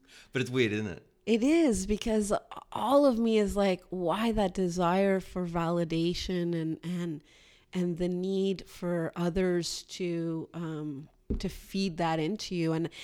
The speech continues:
Speaker 2: and sometimes I even wonder, is that why acting was even the, the motivation, right? Because, uh, you know, actors and needing that, uh, again, the,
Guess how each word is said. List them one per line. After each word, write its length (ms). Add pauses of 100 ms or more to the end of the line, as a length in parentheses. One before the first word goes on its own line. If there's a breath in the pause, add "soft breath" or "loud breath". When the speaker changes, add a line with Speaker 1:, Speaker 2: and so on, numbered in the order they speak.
(140 loud breath)
Speaker 2:
and 80
sometimes 320
I 80
even 280
wonder, 280
is 140
that 220
why 260
acting 560
was 240
even 500 (640 soft breath)
the, 400
the 160
motivation, 1000 (140)
right? 380 (100)
Because, 580
uh, 60 (240)
you 160
know, 220
actors 680
and 280
needing 500
that, 320 (540)
uh, 60 (300)
again, 520
the, 360